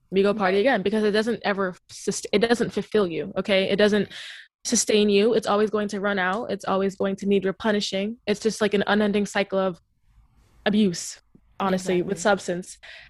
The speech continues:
Speaker 1: Um, and I experienced this in college. Um, and honestly, like,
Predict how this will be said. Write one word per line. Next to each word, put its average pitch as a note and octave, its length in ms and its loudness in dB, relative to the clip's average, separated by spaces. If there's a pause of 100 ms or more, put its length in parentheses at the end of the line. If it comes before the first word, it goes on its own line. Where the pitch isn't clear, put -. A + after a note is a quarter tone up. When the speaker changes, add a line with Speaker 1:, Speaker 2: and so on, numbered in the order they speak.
(260)
Speaker 1:
Um, F#3+ 340 2
and G3+ 140 2
I G3 120 4
experienced G3+ 440 -2
this G#3+ 140 -4
in G3+ 80 -2
college. F#3 420 -2
Um, F#3 340 0 (1080)
and G#3 440 4 (360)
honestly, E4 300 4
like, C4+ 240 2